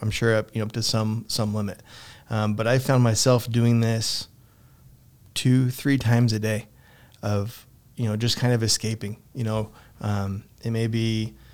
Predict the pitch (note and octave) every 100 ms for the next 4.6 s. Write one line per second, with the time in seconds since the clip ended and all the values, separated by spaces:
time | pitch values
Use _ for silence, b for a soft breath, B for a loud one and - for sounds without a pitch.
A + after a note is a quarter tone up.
0 | B B A2 G#2+ A2 A2+ A2+ A2+ A2 A2
1 | G#2+ A#2 - A#2 - A2 A2 A2 A2 A2+
2 | A#2+ A2+ A2 G#2 G#2+ A2 A2+ A#2 B B
3 | B - A2 G#2+ G#2 A2+ - - - A#2+
4 | A#2+ A#2+ A#2 A2+ A2